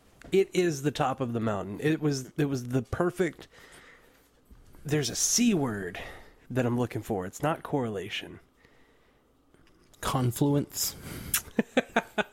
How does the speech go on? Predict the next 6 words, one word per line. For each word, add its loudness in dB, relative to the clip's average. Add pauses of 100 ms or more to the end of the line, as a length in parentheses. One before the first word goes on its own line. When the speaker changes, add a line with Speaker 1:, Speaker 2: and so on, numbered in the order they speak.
(800)
Speaker 1:
Anyway, 2 (420)
it's, 0
it 4
was 4
the 4
perfect 4